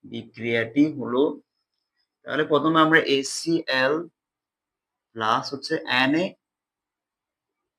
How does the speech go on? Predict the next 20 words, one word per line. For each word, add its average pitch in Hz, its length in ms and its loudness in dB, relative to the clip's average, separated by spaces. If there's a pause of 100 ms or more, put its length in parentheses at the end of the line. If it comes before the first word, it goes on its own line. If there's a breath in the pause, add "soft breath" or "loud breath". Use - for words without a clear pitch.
(1200)
এনএওএস। 127 880 -2 (1400)
বিক্রিয়া 143 540 2
কি 165 160 2
হবে? 175 180 6 (1040)
এনএসিএল, 120 640 -2 (1900)
তো - 40 -8 (120)
সোডিয়াম 135 360 2
ক্লোরাইড 139 300 4
আর 117 120 2
হচ্ছে - 180 -12 (160)
এইচ 127 120 -2 (120)
টু 151 100 -2 (180)
ও - 20 -2 (220)
উৎপন্ন 107 320 -18 (100)
হয়, 104 160 -18 (560)
ঠিক 160 160 4
আছে? 185 120 6 (280 loud breath)
তো - 120 -14
এটা 170 160 8
হচ্ছে 185 140 6